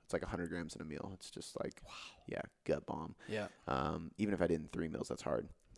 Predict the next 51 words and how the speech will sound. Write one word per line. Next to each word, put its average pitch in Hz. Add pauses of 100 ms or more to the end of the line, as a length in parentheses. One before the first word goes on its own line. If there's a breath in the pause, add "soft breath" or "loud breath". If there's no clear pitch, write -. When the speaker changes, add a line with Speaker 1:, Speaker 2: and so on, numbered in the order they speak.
(160)
Speaker 1:
So -
I 90
would 127
probably 101
go 95
with, 95
and 110
I've 123
had 131
people 104
do, 95
like, 85
a 95
casein 98
protein 92
powder 90
shake 90
with 85
their 87
fish -
oil 104
Speaker 2:
Mm-hmm. 98
Speaker 1:
in 101
the 95
morning, 104 (400 soft breath)
all 95
their 95
vitamins 95
and 117
stuff, 123
and 90
then 90
keep 101
going 87
until 85
lunch, 85
and 82
then 82
just 82
have 85
lunch 87
and -
a 80
big 80
dinner. 69 (440)
Speaker 2:
Yep. 76
Speaker 1:
And 90
that 90
works 95
great. 95 (340)
Speaker 2:
Yeah. -